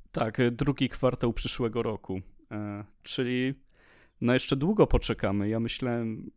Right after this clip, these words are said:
że, że to jeszcze w tym roku dostaniemy Early Access, e, bo to jest też premiera Early Accessowa najpierw.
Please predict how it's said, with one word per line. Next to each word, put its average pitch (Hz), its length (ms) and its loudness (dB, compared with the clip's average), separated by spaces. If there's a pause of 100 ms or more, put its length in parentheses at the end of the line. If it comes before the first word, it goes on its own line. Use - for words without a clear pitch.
(260)
że, 110 420 -2
że - 140 -8
to 110 360 -4
jeszcze 110 300 -2
w - 60 -10
tym 139 140 0
roku 160 260 2
dostaniemy 107 540 0
Early 104 300 -2
Access, - 540 -6 (1160)
e, 117 180 0
bo 110 140 2
to - 100 2
jest - 140 0
też - 160 -4
premiera 101 380 4
Early 104 260 2
Accessowa 101 520 0
najpierw. 117 580 0